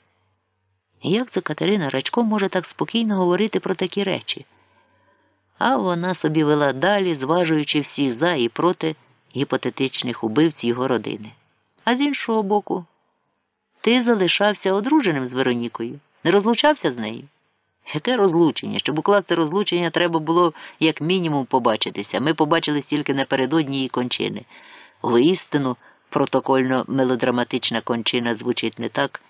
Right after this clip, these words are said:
як фатальна смерть. Прекрасно. Що ж тут прекрасного, Катю? Як що? У випадку загибелі дочки нерухомість Вероніки лишається тобі.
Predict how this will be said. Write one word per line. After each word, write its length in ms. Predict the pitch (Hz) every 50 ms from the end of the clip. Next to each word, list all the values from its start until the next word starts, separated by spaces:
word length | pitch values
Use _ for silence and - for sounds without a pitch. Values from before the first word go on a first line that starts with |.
| _ -
як 160 | 117 113 -
фатальна 460 | - 110 - - 113 110 113 113 117
смерть. 540 | - - - - - - - _ - - _ _ _ _ _ _ _ _ _ _ _ _ _ _ _ _ _ _ _ _ _ _ _ _ -
Прекрасно. 1120 | - - - 175 226 254 - - - - - 208 220 214 220 - - - - 117 120 123 _ _ _ _ _ _ _ _ _ _ _ _ _ _ _ _ _ _ _ _ _ _ _ _ _ _ _ _ - -
Що 140 | - - 285
ж 100 | 269 -
тут 120 | - 190
прекрасного, 720 | - - 131 120 - 135 139 147 147 - - 131 127 120
Катю? 460 | - - - 113 113 - - - 131 120 _ _ _ _ _ _ _ _
Як 360 | - 269 339 359 - 113 - -
що? 280 | - - - 123 127 - _ _ -
У 100 | - 110
випадку 500 | 131 214 - - - 214 190 - - 160
загибелі 480 | 151 165 160 196 247 233 226 185 160
дочки 420 | 143 135 131 - - - - 107 123
нерухомість 560 | 123 127 139 156 156 254 269 277 247 - -
Вероніки 500 | 214 208 214 214 233 285 311 - - 247
лишається 560 | 175 147 - - 151 156 165 160 - - 214
тобі. 400 | 214 - 262 254 277 320 330 339